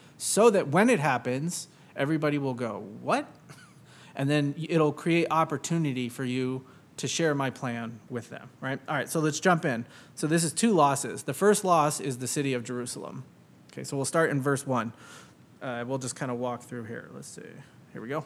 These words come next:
"The word of the Lord came to me in the ninth year, in the tenth month, on the tenth day of the month. Son of man, write down today's date, this very day." So remember, we've talked about this in Ezekiel. He,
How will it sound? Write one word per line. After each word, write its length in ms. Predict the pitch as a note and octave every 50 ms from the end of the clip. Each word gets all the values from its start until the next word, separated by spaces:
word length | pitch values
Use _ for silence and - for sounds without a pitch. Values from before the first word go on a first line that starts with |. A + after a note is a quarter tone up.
| - - - - - _ - - - - - - - -
"The 80 | D3+
word 320 | D3 D3+ G3 A3+ B3 B3+ C4
of 80 | C4
the 80 | A#3+ A3+
Lord 280 | F#3+ F3 E3 D#3+ D3 D#3
came 240 | - F#3 F#3+ G3
to 80 | F#3+ G#3
me 140 | G3+ G3 F#3+
in 80 | E3
the 80 | D3 C#3+
ninth 340 | C#3 D3 F3 G#3+ A#3 A3 -
year, 240 | E3+ D3+ D3+ D3+ D#3+
in 140 | - D#3
the 80 | C#3+ C3+
tenth 380 | - - - G#3+ A#3+ A3+ A3+ F3
month, 360 | D3+ C#3+ C#3 D#3 E3+ - - -
on 120 | D#3 D3
the 80 | C#3+ C3+
tenth 400 | C3+ - - G3 G#3 G3 - - - D3+
day 200 | C3+ D#3 D#3+ F3
of 120 | F#3 F3+ E3
the 80 | D#3+
month. 320 | F3+ A3 A#3 - - - - - - - - -
Son 300 | - - - F3+ F#3+ A3
of 100 | A#3+ G#3
man, 540 | F3+ F3+ D#3 C#3+ C#3+ D3 D3 C#3+ C#3 D3+ C#3
write 300 | D3 E3+ G3 A#3+ A3 C#3+
down 280 | E3 E3+ E3+ F3 F3
today's 460 | E3 - D3+ C3+ D3 D#3 D#3+ D3 B2+ A#2+
date, 420 | B2 C#3 C3+ A#2+ G2+ - - C#3
this 180 | C#3+ D3 C3+ A2
very 500 | A#2 A2 C3+ C#3+ D3+ D#3 D3+ C#3+ C#3+ C3+
day." 420 | B2 C3 B2 F#2 C#2 D2+ B2+ C3+ - - - - - - - - - - -
So 220 | - - A3+ G#3
remember, 460 | F3+ F3+ G3+ G#3 A3 B3+ B3 B3 B3
we've 220 | A3+ G3+ G#3 F#3+ -
talked 220 | - G#3+ A3 A3
about 180 | A3 A3 G#3 G3+
this 160 | G#3 G3 -
in 80 | F#3+ E3
Ezekiel. 440 | D3+ D3+ F#3+ F3 - E3 C#3 B2
He, 120 | A#2 C#3+